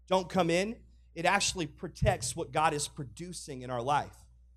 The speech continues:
My wife and I, when we started planting our garden, one of the things that we realized is there are a lot of scavengers in our neighborhood, a lot of things that would love to get in there and kinda eat and steal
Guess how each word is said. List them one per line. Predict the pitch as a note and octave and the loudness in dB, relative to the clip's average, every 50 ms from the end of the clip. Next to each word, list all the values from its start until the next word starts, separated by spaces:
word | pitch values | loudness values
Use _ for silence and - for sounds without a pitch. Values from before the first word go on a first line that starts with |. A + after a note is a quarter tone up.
| _ _ - _ _ _ _ - | _ _ -20 _ _ _ _ 0
My | D3+ D#3+ | 4 6
wife | E3+ F#3 G3 G3+ D#3 F3+ | 8 10 8 8 8 6
and | F3 | 6
I, | F3 E3+ | 6 6
when | E3 D#3+ D#3+ | 6 4 2
we | D#3+ D#3+ | 2 -2
started | - - F#3 F3 D#3+ D3+ - | 0 2 2 2 2 0 -4
planting | - E3+ E3+ E3 E3 D3+ C#3+ | -2 -2 -2 -2 0 0 0
our | C#3 | 0
garden, | B2 D#3 E3+ F#3+ A3 G3 D#3 | 4 6 6 6 6 6 4
one | D3 E3 F3 | 2 2 2
of | E3+ | 0
the | D#3+ | -2
things | D#3 - F3 D#3+ C3+ | -4 -6 -8 -8 -8
that | D#3+ D3 | -10 -10
we | D3 | -10
realized | C3+ C#3 F3+ G#3+ G#3 F3 D#3 D3 C#3+ | -10 -8 -4 0 2 2 2 2 0
is | C3 A#2 | -4 -4
there | B2 D3+ E3+ | 0 2 4
are | E3 | 6
a | D3+ | 6
lot | C#3+ D#3+ E3 E3+ | 6 6 4 2
of | D3 - | 2 -2
scavengers | - - - E3+ D#3+ F#3 F#3 G3 D#3+ C#3+ D3+ D#3+ C#3 C3 C#3+ | -6 -4 0 0 0 2 0 -2 -4 -6 -6 -6 -6 -6 -6
in | C#3 | -4
our | C#3+ C#3 C3+ | -4 -2 -2
neighborhood, | C3+ D3 E3+ E3 D#3+ C#3+ C#3 A#2+ G#2+ - | -2 -4 -4 -2 -2 0 0 0 0 -2
a | - - - - - - - - - - D3+ | -4 -12 -20 -20 -20 -20 -20 -20 0 8 8
lot | F3+ G3 F#3 | 8 8 8
of | - - | 4 0
things | G#3 G3 F3 D#3+ | 0 0 0 2
that | F3 E3 | 0 0
would | - D#3 C#3+ | 2 2 2
love | C#3+ E3+ F#3 D3+ | 4 4 2 2
to | D3+ | 0
get | C#3+ - E3 D#3+ | -2 0 0 2
in | E3 F3+ F3 E3+ | 2 0 0 2
there | E3+ D#3+ D3+ D3 | 2 4 4 4
and | C#3+ D3 C#3+ | 2 0 -2
kinda | E3 E3+ D#3+ D3 C#3 - | 2 2 2 2 2 -2
eat | - F#3 G3+ G3+ - | -4 -6 -6 -6 -8
and | E3+ D3+ C#3+ | -10 -12 -10
steal | - - - G3+ G#3+ G#3+ G3 E3 C3+ - | -12 -14 -6 2 4 6 6 6 4 2